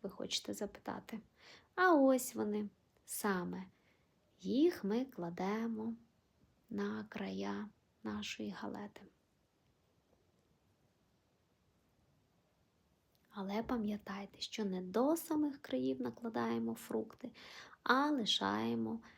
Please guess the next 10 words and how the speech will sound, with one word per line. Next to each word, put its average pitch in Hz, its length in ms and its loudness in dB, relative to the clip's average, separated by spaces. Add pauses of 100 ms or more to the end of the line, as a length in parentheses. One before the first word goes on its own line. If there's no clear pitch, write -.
(140)
трошки 202 460 -2
тіста, 262 460 -4
щоб 196 320 -2
його 180 360 -2
підняти 185 1300 2 (480)
і 311 380 4
закрити 202 760 -4
трошечки - 720 -8
фрукти. - 500 -10 (2250)
Края 214 560 0